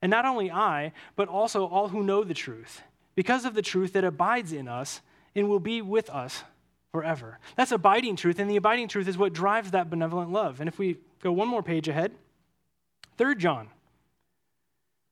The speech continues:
chapter one, <laughs> verse one. Keep looking for chapter two, you won't find it. "The elder,"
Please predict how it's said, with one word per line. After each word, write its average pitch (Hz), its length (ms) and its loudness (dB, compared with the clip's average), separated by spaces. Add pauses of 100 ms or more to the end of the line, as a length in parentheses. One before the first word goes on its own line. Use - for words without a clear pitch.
(1200)
chapter 190 280 2
one, 170 360 0 (360)
<laughs> 147 360 -6
verse 131 200 -10
one. 151 300 -4 (1400)
Keep 165 160 -4
looking 165 220 0
for 139 100 -10
chapter 147 260 -4
two, 175 160 -2
you 165 140 -2
won't 139 160 -6
find 214 200 -2
it. 226 180 -4 (960)
"The 208 140 0
elder," 214 460 2